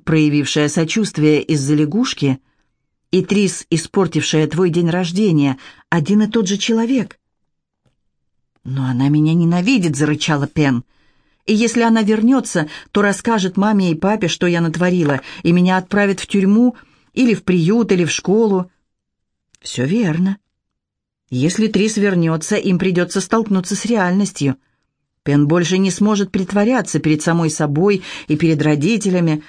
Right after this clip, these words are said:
что она не виновата в похищении сестры. Ей придется расхлебывать последствия своего поступка. Трис тебя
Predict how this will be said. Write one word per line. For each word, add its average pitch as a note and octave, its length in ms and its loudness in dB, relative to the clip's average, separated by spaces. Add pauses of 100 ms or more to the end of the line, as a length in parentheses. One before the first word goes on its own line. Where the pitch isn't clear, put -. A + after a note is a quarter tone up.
(160)
что - 240 0
она F#3+ 220 2
не G3 140 2
виновата F#3+ 480 0
в - 80 -12
похищении F#3+ 600 0
сестры. D#3+ 560 -4 (640)
Ей B2+ 320 0
придется D#3+ 460 0
расхлебывать E3 720 0 (260)
последствия A3+ 640 0
своего A3 360 0
поступка. A#3 760 -2 (560)
Трис C4 340 -2
тебя C4 460 0